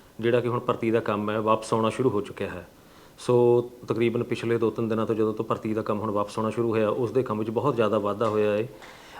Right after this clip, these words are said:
ਅੱਜ ਤਾਂ ਤਕਰੀਬਨ ਸਵੇਰ ਤੋਂ ਹੀ ਇਸ ਕੰਮ ਦੇ ਵਿੱਚ ਬੜੀ ਤੇਜ਼ੀ ਆਈ ਹੈ। ਪਾਰਟੀ ਦੇ ਆਗੂ ਵਰਕਰ ਬਹੁਤ ਹਲਕਿਆਂ ਤੋਂ ਲਗਾਤਾਰ ਭਰਤੀ ਲੈ ਕੇ ਆ ਰਹੇ ਹਨ,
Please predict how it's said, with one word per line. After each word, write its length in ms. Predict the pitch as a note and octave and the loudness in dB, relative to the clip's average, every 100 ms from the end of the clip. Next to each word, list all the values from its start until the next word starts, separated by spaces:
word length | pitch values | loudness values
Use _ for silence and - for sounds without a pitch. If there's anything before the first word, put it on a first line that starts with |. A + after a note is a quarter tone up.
| - A#2 | 0 2
ਅੱਜ 140 | C3 | 2
ਤਾਂ 160 | C3 B2+ | 2 2
ਤਕਰੀਬਨ 400 | G#2 A2+ A#2 B2 | 0 0 0 0
ਸਵੇਰ 420 | B2 G#2 A2+ A#2+ | 0 2 2 2
ਤੋਂ 180 | B2+ G#2+ | 2 2
ਹੀ 160 | G2+ - - - - - | 0 -4 -20 -20 -12 2
ਇਸ 240 | B2+ C3 | 4 4
ਕੰਮ 240 | B2 A2+ A2+ | 2 2 2
ਦੇ 100 | A2+ | 2
ਵਿੱਚ 180 | A#2 | 0
ਬੜੀ 160 | A2+ G#2+ | 0 0
ਤੇਜ਼ੀ 380 | - G#2 A2+ A#2+ | 2 0 2 2
ਆਈ 260 | A2 A2 | 2 2
ਹੈ। 100 | A2 A2 - - | 0 -4 -6 2
ਪਾਰਟੀ 340 | A2 A2+ A#2 | 2 2 2
ਦੇ 140 | A#2 | 4
ਆਗੂ 260 | G#2+ G#2 A#2 | 4 2 2
ਵਰਕਰ 440 | G#2+ G2+ A2+ G2+ G2+ - - - - - - - - B2+ | 0 0 -2 -2 -6 -14 -20 -20 -20 -20 -20 -20 -10 0
ਬਹੁਤ 240 | A#2 E3 | 4 4
ਹਲਕਿਆਂ 380 | C3 G#2 A2+ G#2+ | 4 0 0 -2
ਤੋਂ 200 | G2 F#2+ - - - | -2 -8 -10 -12 -2
ਲਗਾਤਾਰ 400 | A#2 C3 B2 A#2 | 2 4 4 2
ਭਰਤੀ 340 | - - B2 | 4 4 4
ਲੈ 120 | A2 G#2 | 2 2
ਕੇ 200 | A2 G#2+ | 2 2
ਆ 100 | G#2+ | 2
ਰਹੇ 180 | A2 | 2
ਹਨ, 240 | G#2+ G#2+ | 0 -2